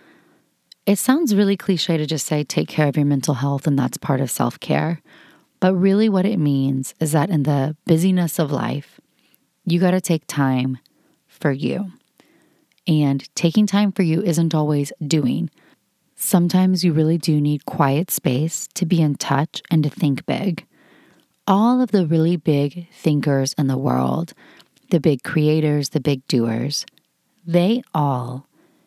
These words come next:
have time periods where they are not doing in order to create, or in order to come up with ideas,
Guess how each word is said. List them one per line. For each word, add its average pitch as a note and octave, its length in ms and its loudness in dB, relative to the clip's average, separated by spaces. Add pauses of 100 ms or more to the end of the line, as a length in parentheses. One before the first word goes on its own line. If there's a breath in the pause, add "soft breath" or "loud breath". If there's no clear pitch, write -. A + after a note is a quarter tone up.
(400 soft breath)
have E3+ 360 -2
time F#3+ 340 2
periods C#3+ 640 -4
where F3 160 -2
they E3+ 140 2
are E3 100 0
not E3+ 380 0
doing C3+ 480 -4
in F3 160 -2
order D#3+ 240 0
to D#3+ 120 -4
create, - 580 -6 (640 soft breath)
or F#3 140 4
in F3 60 4
order F3 240 2
to F#3 100 0
come D#3+ 240 0
up C3+ 140 -2
with D3 180 -2
ideas, C#3+ 640 -4